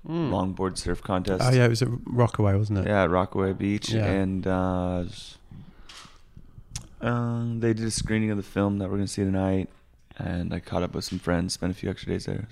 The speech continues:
Speaker 1: Yeah. How was that event? Is that good? What is it? I mean, the, the duct tape thing, I guess event might be
Speaker 2: Event.
Speaker 1: o-, overplaying it a little bit, but
Speaker 2: Um, it's great. I think what they do is interesting. They always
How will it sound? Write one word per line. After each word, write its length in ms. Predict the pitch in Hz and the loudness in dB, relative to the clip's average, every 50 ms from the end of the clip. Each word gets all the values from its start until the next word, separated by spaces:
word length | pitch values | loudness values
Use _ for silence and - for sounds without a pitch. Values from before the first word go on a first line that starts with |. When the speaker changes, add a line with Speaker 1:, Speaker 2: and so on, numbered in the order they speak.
| - - | -4 0
Speaker 1:
Yeah. 300 | 110 107 101 104 104 98 - - - - - - | 2 4 4 4 2 0 -4 -8 -8 -8 -4 2
How 140 | - 110 107 | 4 6 6
was 120 | 104 101 - | 6 6 4
that 160 | 110 110 110 | 2 2 2
event? 380 | 101 104 101 98 104 110 104 | 2 2 0 0 -2 -4 -4
Is 40 | - | -4
that 140 | 113 120 120 | -4 0 2
good? 180 | 127 131 131 - - | 2 0 0 0 2
What 200 | 117 107 101 95 | 4 6 6 4
is 120 | 104 104 | 4 0
it? 100 | 107 - - | -4 -6 -4
I 60 | 98 | -4
mean, 260 | 98 101 95 92 90 - - - - - - - - - - | -2 0 0 -2 -2 -4 -8 -18 -20 -20 -20 -20 -20 -18 -12
the, 160 | - 107 - - | -8 -8 -8 -6
the 120 | - 104 | -6 -4
duct 200 | - 110 101 - | 0 0 0 0
tape 220 | - 107 104 98 - | 2 0 0 0 2
thing, 300 | - 104 101 101 92 - | 2 2 2 2 0 -2
I 60 | 113 | 0
guess 240 | 107 107 98 - - - | 2 2 2 0 0 0
event 360 | - 101 95 101 101 98 92 98 | 2 4 4 6 4 4 4 2
might 220 | 98 98 98 - | 0 0 0 0
be 220 | - 98 92 92 - - - - - - - - - - - - - - - - | -2 -2 -2 -2 -6 -14 -20 -20 -18 -18 -16 -16 -16 -16 -16 -18 -20 -20 -10 -6
Speaker 2:
Event. 340 | - 233 - 226 214 202 - | -4 -2 0 0 0 0 0
Speaker 1:
o-, 140 | - - - - | 2 0 2 4
overplaying 600 | - 110 107 101 98 - - 113 104 104 104 104 | 6 6 6 6 4 4 4 6 6 6 6 4
it 60 | - | 4
a 60 | 98 | 2
little 160 | 101 95 95 | 2 2 2
bit, 240 | - - 95 92 - | 2 2 0 0 0
but 240 | - 95 95 - - | 0 0 0 0 -2
Speaker 2:
Um, 880 | - 233 277 294 302 302 302 311 302 302 302 311 302 302 294 277 254 - - - - - - - - - _ _ - - - - - - - - - - | -4 -4 -2 -2 -2 -4 -4 -4 -4 -4 -4 -4 -4 -4 -4 -4 -6 -8 -10 -16 -20 -20 -20 -20 -20 -20 _ _ -20 -20 -20 -20 -20 -20 -20 -20 -20 -14
it's 140 | - - - | -10 -10 -6
great. 360 | - - - - 117 107 - - - - - - - - - | -2 0 0 0 0 -2 -6 -10 -18 -20 -18 -16 -12 -8 -8
I 160 | 170 - 160 165 - - | -6 -6 -8 -10 -10 -8
think 160 | - 175 151 139 | -6 -6 -6 -4
what 120 | 123 127 | -4 -4
they 80 | 120 101 | -4 -4
do 200 | 104 107 101 101 | -2 0 0 0
is 200 | 95 - - - | 0 -2 -6 -6
interesting. 580 | - 92 95 95 95 - - 104 107 107 101 | -6 -4 -2 -2 -4 -4 -6 -6 -4 -4 -2
They 180 | 92 98 95 98 | 0 0 2 2
always 380 | 98 98 95 95 - - - | 2 0 -2 -4 -6 -10 -14